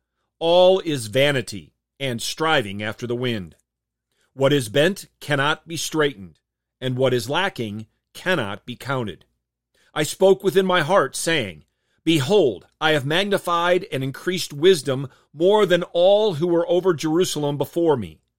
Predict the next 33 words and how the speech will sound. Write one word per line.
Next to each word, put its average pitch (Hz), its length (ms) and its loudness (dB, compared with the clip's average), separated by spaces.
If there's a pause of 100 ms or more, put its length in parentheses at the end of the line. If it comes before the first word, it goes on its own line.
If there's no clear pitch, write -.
(320)
and 160 160 -2
my 175 200 2
heart 202 360 0
has 151 220 -4
seen 202 420 -4
an 170 200 -4
abundance 185 640 -2
of 123 240 -4
wisdom 220 640 -4 (340)
and 139 560 -2
knowledge. 127 760 -4 (600)
And 185 160 0
I 180 140 4
gave 185 360 -2
my 185 220 -2
heart 180 420 -2
to 175 180 -8
know 202 260 0
wisdom, 117 540 -4 (440)
and 120 140 -8
to 139 100 -6
know 151 220 2
madness, 147 560 -2 (180)
and 160 160 -4
simple-minded 156 760 -4
folly. 123 540 -2 (560)
I 135 120 -2
came 180 360 -2
to 190 120 -2
know 127 440 0 (300)
that 135 260 -4
this 180 260 0 (120)
also 107 720 0